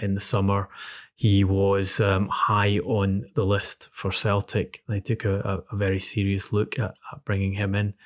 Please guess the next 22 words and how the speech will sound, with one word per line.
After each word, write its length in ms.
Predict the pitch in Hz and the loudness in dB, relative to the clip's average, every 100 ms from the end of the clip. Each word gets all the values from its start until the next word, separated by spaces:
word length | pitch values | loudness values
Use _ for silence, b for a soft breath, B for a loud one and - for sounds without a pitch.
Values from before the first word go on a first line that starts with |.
| B B B B | B B B B
to, 360 | - 101 98 95 | 0 4 4 4
uh, 320 | 95 92 98 - | 2 0 -2 -6
to 240 | - 107 95 | -6 -4 -4
try 240 | - 101 | -2 0
and 80 | 98 | 0
chase 280 | - 104 - | 0 0 0
down 360 | 104 101 95 | -2 -2 -2
Steven 400 | 98 - 101 98 | -2 -2 -2 0
Gerrard's 440 | 98 98 95 92 - | 0 0 0 -4 -2
Rangers, 460 | 101 98 101 98 | 0 0 0 -2
but 280 | - 107 95 | -4 -4 -4
they, 240 | 104 98 87 | -2 -4 -4
in 100 | 104 | -2
the 120 | 98 | 0
end, 200 | 98 98 | 0 0
decided 380 | 95 - 98 92 | -2 -2 -2 -4
to 80 | - | -4
go 140 | 107 | -4
for 180 | 95 104 | -2 -2
Ange 300 | 98 95 95 | 0 0 -4
Postecoglou, 840 | - 92 - - - 101 98 98 95 | -6 -4 -4 -4 0 0 0 0 0
and, 180 | 95 | -4